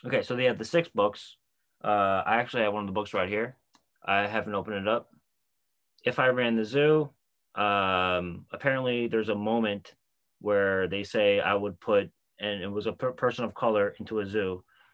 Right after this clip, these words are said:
which actually happened in the Bronx Zoo where we live. The same year that, um, doc-, um, Doctor Seuss, uh, was born, they had, uh, people from the, uh,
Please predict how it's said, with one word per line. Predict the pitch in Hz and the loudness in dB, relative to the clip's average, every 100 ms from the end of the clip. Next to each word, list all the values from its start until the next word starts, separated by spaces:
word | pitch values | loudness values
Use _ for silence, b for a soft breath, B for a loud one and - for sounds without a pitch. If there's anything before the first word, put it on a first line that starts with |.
| b _ _ _ | b _ _ _
which | - 165 170 | 2 2 2
actually | - 151 202 - 135 165 | 2 2 2 -2 0 0
happened | 160 135 165 127 90 107 131 | 2 0 0 -2 -4 -4 -6
in | - | -4
the | 139 | -2
Bronx | 135 180 220 - | 2 0 0 -6
Zoo | 87 76 73 - | -6 -6 -10 -6
where | 110 | -4
we | 123 170 | 0 0
live. | 208 - 151 - - _ _ _ _ _ _ _ _ _ _ _ _ _ _ - - 135 139 | 0 -2 -6 -16 -20 _ _ _ _ _ _ _ _ _ _ _ _ _ _ -20 -20 -12 -4
The | 127 | -2
same | 135 175 175 151 | 2 2 4 2
year | 185 165 139 | 4 2 2
that, | 113 117 110 | 2 4 4
um, | 104 101 101 95 90 _ _ _ _ _ | 4 4 2 -2 -8 _ _ _ _ _
doc-, | 123 127 - | 2 2 0
um, | 101 92 92 92 _ _ | 0 0 -2 -8 _ _
Doctor | 117 123 113 | 0 0 -2
Seuss, | - 175 123 120 - - _ _ _ _ _ _ _ _ | -2 0 0 -4 -16 -20 _ _ _ _ _ _ _ _
uh, | 95 92 87 85 85 - | -2 0 0 -4 -8 -10
was | 110 107 98 | -4 -2 -2
born, | 92 107 107 95 101 113 | -6 -4 -2 -2 -2 -4
they | - | -4
had, | 117 123 117 104 | -2 2 0 0
uh, | 101 98 98 - _ _ _ | 0 0 -2 -8 _ _ _
people | 151 135 135 | -4 -2 0
from | 131 117 | 0 2
the, | 110 | 2
uh, | 98 95 90 87 | 2 0 0 -4